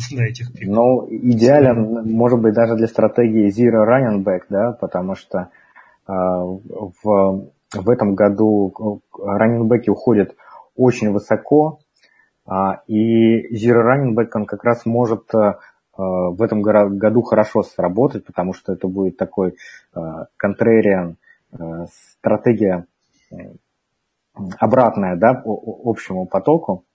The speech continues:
Speaker 2: А, и вот Ор-, Чап может быть одним из тех раннингбеков, которые можно будет потом, а, набрать,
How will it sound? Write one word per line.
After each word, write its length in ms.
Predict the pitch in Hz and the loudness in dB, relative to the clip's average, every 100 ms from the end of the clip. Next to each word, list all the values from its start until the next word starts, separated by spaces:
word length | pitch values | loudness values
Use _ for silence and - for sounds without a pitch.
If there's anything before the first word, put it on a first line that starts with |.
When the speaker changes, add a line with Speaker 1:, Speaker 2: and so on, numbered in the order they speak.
| _ _ _ _ _ - | _ _ _ _ _ -12
Speaker 2:
А, 320 | 92 92 92 76 - - | -6 -2 -2 -4 -10 -4
и 840 | 104 107 107 101 101 98 92 92 | 0 2 2 2 2 0 0 0
вот 240 | 92 95 _ 107 | -2 -4 _ -10
Ор-, 400 | 107 110 104 - | -8 -8 -10 -12
Чап 300 | _ 127 139 | _ 0 0
может 240 | 113 117 107 | 2 0 0
быть 120 | 101 | -2
одним 300 | 98 107 104 | 0 0 -2
из 120 | 98 | -4
тех 220 | - 110 101 | -2 -2 0
раннингбеков, 580 | 98 95 101 127 104 | -2 0 0 0 -2
которые 460 | - 90 - 98 104 | -4 -8 -2 -2 0
можно 340 | 90 98 95 | 0 -2 -2
будет 360 | 90 95 95 _ | -2 0 0 _
потом, 540 | 92 - 104 101 95 90 - _ _ | -4 -2 0 0 -2 -8 -20 _ _
а, 300 | - 90 90 | -8 -6 -4
набрать, 580 | 92 90 90 110 135 131 | -2 0 2 2 2 -2